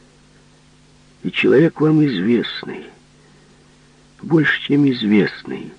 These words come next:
ваш личный друг и брат. Так как же его ставить под удар? Он как воздух нужен стране, он благороден, надёжен, проверен, перепроверен, оперативен, вхож,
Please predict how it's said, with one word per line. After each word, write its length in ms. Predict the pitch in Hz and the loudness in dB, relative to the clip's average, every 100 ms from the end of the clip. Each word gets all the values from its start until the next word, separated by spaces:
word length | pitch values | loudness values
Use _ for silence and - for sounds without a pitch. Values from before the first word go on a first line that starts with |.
| _ - | _ 0
ваш 260 | 107 - | 2 2
личный 440 | 143 151 - 151 143 | 0 -4 -2 -2 0
друг 320 | 147 135 131 | 0 0 0
и 40 | |
брат. 460 | 113 95 98 95 - _ - - - _ _ _ _ _ _ | 0 2 2 2 0 _ -20 -20 -20 _ _ _ _ _ _
Так 160 | - 101 - | 0 0 2
как 240 | 123 113 | 2 4
же 140 | - 113 | 4 2
его 180 | 107 | 2
ставить 460 | 98 - 95 90 - | 0 0 2 2 0
под 180 | 82 78 | -4 -2
удар? 440 | 73 - - - - - - - _ _ _ _ _ _ _ - | -2 -4 -6 -10 -14 -20 -20 -20 _ _ _ _ _ _ _ -4
Он 180 | 95 117 | -2 2
как 260 | 135 131 | 4 4
воздух 580 | 127 147 139 127 135 - | 6 6 6 4 2 2
нужен 380 | 147 123 117 120 - | 2 2 2 0 -2
стране, 500 | - 127 117 107 80 | -2 2 4 2 -2
он 260 | 76 98 101 - - - - - | -2 0 -2 -6 -20 -20 -20 -6
благороден, 1000 | 80 113 107 117 160 175 85 76 67 73 | 4 6 8 6 8 6 4 -2 -2 0
надёжен, 720 | 95 113 123 175 120 90 82 | 2 4 6 4 4 0 0
проверен, 640 | - 104 117 147 156 101 95 | 2 4 4 4 4 4 4
перепроверен, 880 | - 107 107 113 113 143 151 107 - | 4 4 4 4 4 4 4 4 2
оперативен, 800 | 107 - 113 107 - 160 120 92 | 0 4 4 4 2 4 4 2
вхож, 600 | - - 147 185 175 | -2 2 6 8 8